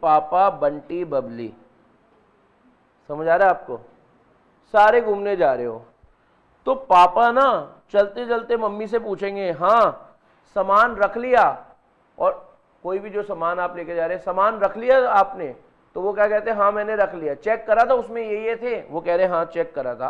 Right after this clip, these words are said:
अब बताओ बेटा, पूरे रास्ते अब इनको बैग के अंदर क्या क्या उसकी टेंशन रहेगी या नहीं रहेगी? नहीं रहेगी, क्योंकि क्या हुई हुई है, चेकिंग। चेकिंग होने से information की quality बढ़ गई, शक नहीं है।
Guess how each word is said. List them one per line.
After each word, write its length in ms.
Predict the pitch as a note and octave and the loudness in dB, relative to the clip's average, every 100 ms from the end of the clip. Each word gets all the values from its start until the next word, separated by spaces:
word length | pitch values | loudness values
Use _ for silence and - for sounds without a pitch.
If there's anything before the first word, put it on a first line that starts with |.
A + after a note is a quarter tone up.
| - | -4
अब 160 | - F3 | -2 -2
बताओ 300 | D#3 D3+ D3 | -4 -4 -4
बेटा, 340 | D3 D3 D#3+ F#3 - - _ - | -4 0 0 0 -4 -20 _ -10
पूरे 300 | F#3 G3 G#3+ | -4 -2 -2
रास्ते 540 | F3+ F3 - F#3+ G#3 | -2 -4 -8 -8 -6
अब 240 | - - F#3 | -4 -4 -4
इनको 260 | F3+ G3 | -6 -8
बैग 440 | F3 D3 D3+ E3+ - - | -6 -4 -2 -4 -8 -10
के 80 | |
अंदर 280 | F#3 E3+ F3 | -8 -4 -4
क्या 200 | F3 D#3+ | -2 -4
क्या 200 | D#3+ E3 | -2 -2
उसकी 260 | F3 E3 F3 | -2 -4 -12
टेंशन 340 | E3+ D#3+ D3+ | -8 -8 -8
रहेगी 360 | E3 D#3+ F3+ G3+ | -6 -6 -6 -6
या 60 | F#3+ | -6
नहीं 180 | E3 | -6
रहेगी? 320 | D#3+ C3 A2+ A2 _ _ - | -8 -10 -12 -20 _ _ -16
नहीं 240 | B2+ D3+ | -8 -6
रहेगी, 200 | D#3 D3 | -4 -6
क्योंकि 240 | D#3 F3 F3+ | -10 -14 -10
क्या 200 | F#3 F3+ | 0 2
हुई 180 | F3+ | 2
हुई 200 | D#3 C#3 | -2 -8
है, 140 | B2+ A#2 _ _ _ - | -12 -14 _ _ _ -4
चेकिंग। 380 | D#3 A2+ A#2+ G#2 _ _ - _ | -4 -4 -10 -20 _ _ -20 _
चेकिंग 360 | G#3+ G3+ A3 A#3+ | 0 0 0 -4
होने 280 | F#3+ F#3+ | -4 -6
से 200 | G3 A3+ | -4 -2
information 800 | B3+ G3 G3+ G3 G#3+ G3 F3 F#3 | -2 -6 -10 -6 -6 -6 -8 -10
की 120 | F3 A3+ | -12 -12
quality 840 | - E3 D#3+ E3+ A3 G3 B2 _ _ _ | 0 2 2 -2 -10 -12 -14 _ _ _
बढ़ 220 | C3+ F3 E3 | 0 0 0
गई, 200 | C3 G#2+ - _ _ _ _ _ | -4 -16 -20 _ _ _ _ _
शक 200 | - A#3+ A#3 | 2 2 2
नहीं 200 | A3+ D3+ | -8 -10
है। 140 | A#2 | -14